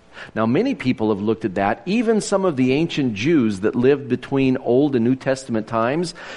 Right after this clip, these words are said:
In reflecting on this passage, they wrote in Jewish in-, intertestamental literature, they said, "Well, the sons of God could be angels." Because in the book of Job, it uses that phrase more than three times. It says, "The sons of God,"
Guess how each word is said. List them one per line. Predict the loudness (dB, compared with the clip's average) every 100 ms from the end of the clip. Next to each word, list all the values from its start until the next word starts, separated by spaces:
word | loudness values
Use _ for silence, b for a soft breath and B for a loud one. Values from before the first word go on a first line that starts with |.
| B
In | 0 2
reflecting | 2 0 0 0 0 0
on | 2
this | 0 -2
passage, | -2 -2 -2 -2 -4 -2
they | 2 2
wrote | 2 0 2 2 -2 -4
in | -2 0 0
Jewish | 0 2 4 2 -4
in-, | -2 -2 -4 -8
intertestamental | -4 -2 -4 -2 -2 -2 -2 -2 0 -2 0
literature, | 0 0 -2 0 -2 -2 B B B
they | -2
said, | 0 0 2
"Well, | 2 4 4
the | 0
sons | -4 0 0 2
of | -2 0
God | 0 0 -2
could | -4 0
be | 0 0
angels." | 0 0 2 0 0 -2 -4 -8 -14 -18 -20 B B
Because | -4 2 2
in | 4 2
the |
book | 0 0 0
of | -2 -4
Job, | -2 2 4 4 2 0 B
it | -2 0
uses | 0 0 -2 2
that | 0 0
phrase | -4 0 4 4 4 2 0
more | 0 0
than | 0
three | -2 0 0
times. | 0 -2 0 0 0
It | -2
says, | 0 0 0
"The | -4
sons | -2 0 0 0
of | -2 0
God," | 0 2 0